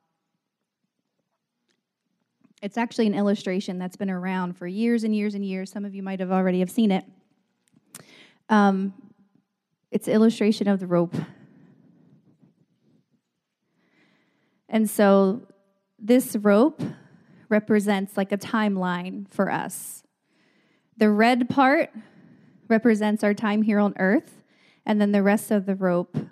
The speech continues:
represents eternity. And so what we do is we put all of our time and energy and we focus just on this red part right here. Right? We work really, really hard all this time so that we can retire right here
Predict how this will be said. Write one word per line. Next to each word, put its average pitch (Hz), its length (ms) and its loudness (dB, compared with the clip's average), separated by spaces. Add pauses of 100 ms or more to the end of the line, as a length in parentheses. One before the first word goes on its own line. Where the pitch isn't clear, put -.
(260)
represents 190 880 -4 (260)
eternity. 196 600 -6 (1040)
And 226 140 0
so 247 160 4
what 254 220 4
we 269 160 4
do 220 320 4
is 208 140 2
we 214 120 0
put 226 220 0
all 220 180 4
of 233 80 4
our 214 100 2
time 208 320 -2
and 202 80 0
energy 196 440 0
and 185 100 -4
we 190 80 -4
focus 185 480 0
just 226 460 0
on 202 100 0
this 196 240 2
red 185 240 -4
part - 300 -10
right 170 260 -8
here. - 420 -8 (1120)
Right? 196 180 4
We 214 100 4
work 202 260 4
really, 311 500 4
really 302 300 2
hard 254 340 4 (140)
all 302 480 4
this 285 220 0
time 208 460 2
so 208 140 -2
that - 80 -2
we 220 100 6
can 233 140 4
retire 220 500 2
right 480 280 2
here 494 500 2